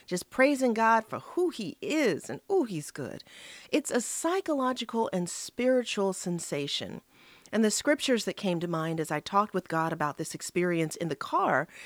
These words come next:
uh, one of them, that, the first one that came to mind was, is in the book of James, chapter four. The word says, "Give yourselves completely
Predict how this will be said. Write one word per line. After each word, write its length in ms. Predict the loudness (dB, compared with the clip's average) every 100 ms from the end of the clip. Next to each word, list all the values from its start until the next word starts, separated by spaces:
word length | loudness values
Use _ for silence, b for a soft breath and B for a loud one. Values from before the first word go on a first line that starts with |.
| B B B
uh, 160 | 2 4
one 220 | 6 6
of 80 | 6
them, 140 | 4
that, 120 | 2 2
the 120 | -2
first 320 | 2 2 4
one 100 | 2
that 80 | 0
came 180 | 2 0
to 60 | 2
mind 240 | 2 2
was, 180 | -2 -4 -2
is 140 | 2
in 80 | 2
the 60 | 2
book 180 | 2 0
of 60 |
James, 440 | -2 2 2 0 -2
chapter 300 | -4 -2 -4
four. 460 | 0 0 0 -4 B B B B 2
The 80 |
word 300 | 6 6 6
says, 480 | 2 4 4 4 -4 0
"Give 280 | 2 2 4
yourselves 920 | 2 2 0 -2 2 2 2 -2 -8
completely 1200 | -2 0 0 -4 0 2 2 0 -2 -4 -4 -10